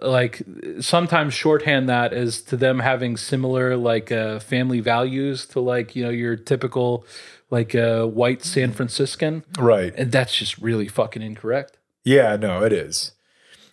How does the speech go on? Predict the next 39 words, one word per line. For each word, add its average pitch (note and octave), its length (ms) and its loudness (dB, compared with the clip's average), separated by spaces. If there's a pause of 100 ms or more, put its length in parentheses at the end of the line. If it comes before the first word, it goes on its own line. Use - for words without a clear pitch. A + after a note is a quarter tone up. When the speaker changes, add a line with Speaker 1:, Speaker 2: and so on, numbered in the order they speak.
Speaker 2:
I E3 60 4
mean, F3 120 6
I E3+ 80 6
think D#3+ 240 -2
part C#3 220 4
of A#2+ 120 -2
it B2 220 0
probably A#2+ 320 2
has A2 160 2
to A2+ 60 -12
do A2+ 160 0
with G#2 180 0
the G#2 80 -2
role G#2+ 400 6
of F#2 480 -2
religion G#2+ 500 0
in G#2 120 -4
people's G2+ 380 -4
lives. G2+ 560 2 (640)
You C3 80 2
know, D3 100 4
I'm, G#3+ 220 4
I E3 160 4
would, B2+ 260 -2 (100)
I B2 140 2
would G#2 240 -2 (180)
probably G#2+ 520 2
think A2 280 -6
you G2+ 60 -8
could F#2 160 -6
pretty A#2 220 0
easily G2 580 -6 (420)
Speaker 1:
I D4 100 2
wonder G4 300 4
Speaker 2:
find B2+ 160 6
Speaker 1:
if C4 60 8 (100)
that's - 40 6
Speaker 2:
the - 20 8 (220)
data A2 60 4